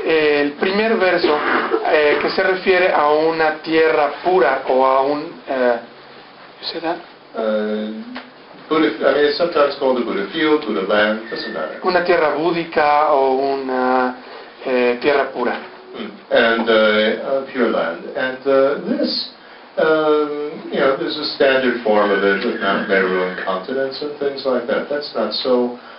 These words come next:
Speaker 2: Uh, uh, important what form it actually takes.
Speaker 1: Y hay una fo-, hay formas clásicas que se describen de continentes, etcétera, pero eso realmente no importa, la forma que tome no importa.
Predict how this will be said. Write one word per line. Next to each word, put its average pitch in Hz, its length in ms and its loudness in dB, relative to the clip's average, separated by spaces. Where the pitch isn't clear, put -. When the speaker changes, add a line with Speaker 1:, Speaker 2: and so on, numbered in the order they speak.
Speaker 2:
Uh, - 40 -8
uh, - 1200 -2
important 110 460 -2
what 98 140 -2
form 127 460 2
it - 80 -6
actually - 520 -6
takes. - 380 -10
Speaker 1:
Y 196 60 0
hay 185 120 4
una 190 180 2
fo-, 170 180 2
hay 175 300 4
formas 180 480 2
clásicas 156 680 2
que - 120 -10
se 143 120 -4
describen 143 680 0
de 139 140 0
continentes, 127 800 -2
etcétera, 160 500 0
pero 202 140 2
eso 214 180 0
realmente 170 680 0
no 147 220 0
importa, 139 420 -2
la 123 100 0
forma 151 340 0
que - 100 -12
tome 165 300 0
no 135 100 -4
importa. 113 380 -10